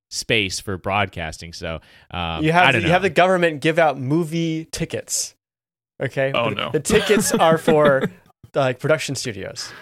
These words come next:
Speaker 2: and they only, they, and they, you just, you just, they just hand 'em out, uh, you know, and then you only get to make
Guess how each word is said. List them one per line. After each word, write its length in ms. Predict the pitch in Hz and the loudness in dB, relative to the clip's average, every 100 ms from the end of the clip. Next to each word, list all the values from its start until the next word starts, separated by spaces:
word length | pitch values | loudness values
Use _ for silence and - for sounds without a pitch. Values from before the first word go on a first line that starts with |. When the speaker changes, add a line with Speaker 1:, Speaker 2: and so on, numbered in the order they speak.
| 147 | -6
Speaker 2:
and 100 | 127 | -2
they 80 | |
only, 200 | 143 160 156 | 0 0 -2
they, 440 | - - 143 143 | -6 -2 0 0
and 180 | 139 135 | -2 -2
they, 340 | 135 135 135 - | -2 -2 -4 -6
you 200 | 127 127 | -8 -8
just, 320 | 131 139 - | -8 -8 -8
you 80 | 143 | -10
just, 160 | 131 127 | -10 -4
they 100 | 143 | -2
just 120 | 127 | -2
hand 280 | 143 160 160 | -2 0 0
'em 100 | 143 | 0
out, 300 | 139 113 - _ _ - | 2 0 -4 _ _ -6
uh, 300 | 123 113 110 | -2 -2 -2
you 80 | 110 | -4
know, 260 | 120 107 110 135 | -6 -4 -6 -6
and 140 | 120 | -6
then 80 | 120 | -4
you 160 | 127 | -2
only 220 | 143 151 143 | 0 0 0
get 140 | 147 | -4
to 60 | 135 | -2
make 220 | 139 | -2